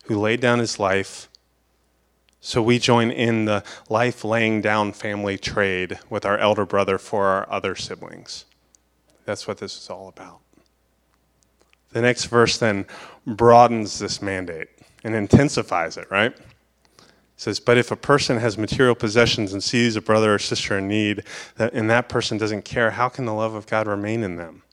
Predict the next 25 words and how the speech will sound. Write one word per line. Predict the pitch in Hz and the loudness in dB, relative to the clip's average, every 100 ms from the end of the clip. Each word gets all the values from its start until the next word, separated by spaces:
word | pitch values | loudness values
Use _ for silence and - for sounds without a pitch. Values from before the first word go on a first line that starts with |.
| _ _ _ _ _ _ _ _ _ _ _ _ _ _ _ _ - | _ _ _ _ _ _ _ _ _ _ _ _ _ _ _ _ 2
Lest | 110 - - | 4 4 0
you | 143 | -4
thought | 131 - 117 117 127 | -2 4 6 4 2
that | 123 104 | -6 -6
this | 107 - - - - - | -6 -6 -8 -14 -20 -6
life-laying | 110 117 127 - 117 117 120 117 113 | 2 4 4 0 0 2 2 2 0
down | 113 110 107 104 101 | 2 2 2 0 -4
commandment | - 107 107 113 113 104 107 | -8 -4 0 0 0 -2 -2
was | 104 98 | -4 -4
reserved | 101 95 110 113 110 | -4 0 4 4 2
for | - 104 | -4 -2
a | 92 | -2
special | - - 110 - 104 | -6 -2 -2 -2 -6
few | - 104 107 113 110 | -8 -4 0 2 2
who | 104 101 95 - - - - | 0 -2 -2 -8 -18 -18 -10
are | 104 98 | -4 -2
supposed | 98 - - 117 - | -2 -4 0 -2 -2
to | - _ | -12 _
be | 113 107 | -6 -4
martyrs | 98 104 107 110 110 - | 2 2 4 2 0 -4
or | 95 | -6
die | 87 98 101 104 | 0 0 2 0
in | 98 95 | -2 -2
burning | 101 104 95 | -2 -2 -4
buildings." | 90 98 113 120 127 123 - | 0 2 2 2 -2 -6 -10